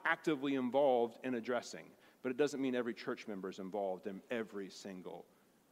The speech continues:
avenue for addressing injustice. But it doesn't mean that we can be indifferent about any injustice. Caring is emulating God's heart.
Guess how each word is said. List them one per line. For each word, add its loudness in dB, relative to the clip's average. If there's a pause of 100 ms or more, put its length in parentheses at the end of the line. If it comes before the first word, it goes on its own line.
avenue -10 (300)
for -8
addressing -12 (720)
injustice. -12 (1300)
But 0
it -6
doesn't 0
mean -2
that -6
we -8
can -10
be -8
indifferent -14
about -10 (100)
any -16 (520)
injustice. -18 (1080)
Caring 2 (720)
is -4
emulating 0
God's -4 (100)
heart. -4